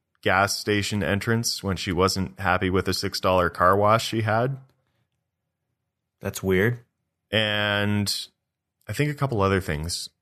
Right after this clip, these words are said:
Speaker 1: I think she's dating another politician, Dimitri Sotis, perhaps.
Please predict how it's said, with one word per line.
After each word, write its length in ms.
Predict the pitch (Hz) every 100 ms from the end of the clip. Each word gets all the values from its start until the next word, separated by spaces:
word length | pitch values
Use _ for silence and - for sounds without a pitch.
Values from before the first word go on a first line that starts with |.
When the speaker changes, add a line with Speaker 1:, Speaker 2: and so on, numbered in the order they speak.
| _ -
Speaker 1:
I 80 | 104
think 160 | 110
she's 160 | 113 101
dating 280 | 104 98 92
another 380 | 90 90 87 85
politician, 800 | 92 90 82 90 82 80 73 85 -
Dimitri 340 | 95 92 87
Sotis, 500 | 85 85 90 104 - -
perhaps. 580 | 107 98 104 113 -